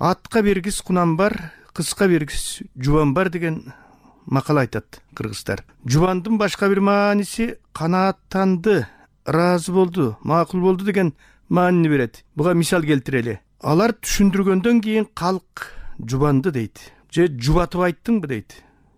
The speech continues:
«Жубатып койгулачы, таарынып калды окшойт» дейт. Көңүлүн алып таарынычын жазып койгулачы деген маанидеги сөз.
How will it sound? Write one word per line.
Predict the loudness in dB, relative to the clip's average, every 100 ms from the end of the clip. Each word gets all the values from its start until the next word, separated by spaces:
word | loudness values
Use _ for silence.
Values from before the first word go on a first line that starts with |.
| _ _
«Жубатып | 0 2 2 -2
койгулачы, | 0 2 2 -2 -6
таарынып | -4 -2 0 0 0
калды | -2 -2
окшойт» | -2 -4 -4
дейт. | -8 -10 -14 _ -2
Көңүлүн | 2 4 4 2
алып | 2 0 -6
таарынычын | -8 -6 -4 -4 -6 -4 -6 -8 -8
жазып | -2 0 0
койгулачы | 0 0 0 -2
деген | 0 0 -2 _ _ -20 _ _ -4
маанидеги | 0 2 0 -2 -4
сөз. | -6 -8 -12